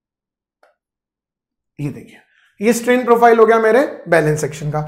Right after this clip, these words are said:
अब बैलेंस सेक्शन लिखा, मतलब सभी साथ में फेल होंगे, Concrete और steel साथ में fail होंगे, और जो साथ में fail होगा, मतलब अपनी maximum permissible value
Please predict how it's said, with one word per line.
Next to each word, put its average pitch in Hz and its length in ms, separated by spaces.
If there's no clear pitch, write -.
अब 208 160
बैलेंस 262 340
सेक्शन 254 260
लिखा, 175 500
मतलब 214 180
सभी 233 340
साथ 247 320
में 269 80
फेल 269 220
होंगे, 277 260
Concrete 214 540
और 220 60
steel 262 400
साथ 254 260
में 277 120
fail 254 140
होंगे, 226 180
और 208 120
जो 226 180
साथ 240 340
में 269 100
fail 254 240
होगा, 170 480
मतलब 202 480
अपनी 233 580
maximum 262 540
permissible 247 640
value 226 380